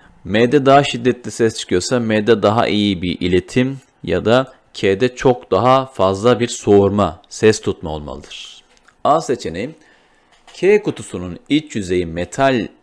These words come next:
M'nin pamuk olsaydı M'de ses daha şiddetli olmazdı. Çünkü pamuk çok soğuran bir maddedir metale göre.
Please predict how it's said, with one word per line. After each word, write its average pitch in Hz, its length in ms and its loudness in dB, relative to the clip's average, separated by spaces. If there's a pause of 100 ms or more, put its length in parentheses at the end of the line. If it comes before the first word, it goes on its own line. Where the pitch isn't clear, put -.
(460)
M'nin 107 580 -2
pamuk 123 440 -4
olsaydı 131 760 0 (420)
M'de 113 380 4
ses 143 340 -2
daha 117 180 2
şiddetli 104 720 -4 (560)
olmazdı. 95 680 2 (300)
Çünkü 92 500 0 (160)
pamuk 117 360 -8 (380)
çok 156 260 2
soğuran 87 460 -4
bir 80 60 -12
maddedir 73 680 -12
metale 71 380 -8
göre. 62 200 -12